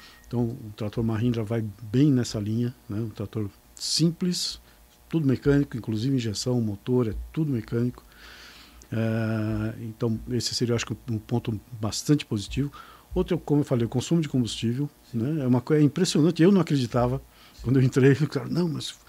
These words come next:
Speaker 1: é quinze por cento mais econômico do que tal mo-, trator e tal." Eu falei, "Não, eu quero ver."
Speaker 2: Uhum.
Speaker 1: Aí, nos primeiros testes, a gente já vê que quinze é um número ainda pessimista, porque a gente conseguiu resultados até
Speaker 2: Maior.
Speaker 1: maiores que isso.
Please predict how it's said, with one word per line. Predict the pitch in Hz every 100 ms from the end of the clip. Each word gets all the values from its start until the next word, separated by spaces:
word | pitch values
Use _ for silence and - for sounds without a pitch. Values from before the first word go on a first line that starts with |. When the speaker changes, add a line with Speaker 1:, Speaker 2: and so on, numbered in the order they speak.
| - - -
Speaker 1:
é | 156
quinze | - 165 170
por | 160 127
cento | - 156 147
mais | 123 123 120 117 120 139 143
econômico | 135 123 139 139 127 123
do |
que | 123 127
tal | - 123
mo-, | 117
trator | 107 - 107 - 151
e |
tal." | 123 135
Eu |
falei, | 135 135
"Não, | 101
eu | 95
quero | - 165
ver." | 101
Speaker 2:
Uhum. | 95 - - - - - - 127
Speaker 1:
Aí, | 123 131
nos | 160 175 160 156
primeiros | 139 127 160 135
testes, | - 143 135
a |
gente | 123 110 123
já | 123
vê | 113
que | - 113
quinze | - 180 180 190
é | 185
um | 180
número | 165 180 170
ainda | 160 165
pessimista, | 170 160 165 139 - 98
porque | 92 -
a | 104 101 101 107
gente | 110 -
conseguiu | 120 110 123 127
resultados | 110 107 120
até | 117 - 147
Speaker 2:
Maior. | 147 - 120
Speaker 1:
maiores | 127 117 117 123 -
que | 107
isso. | 95 -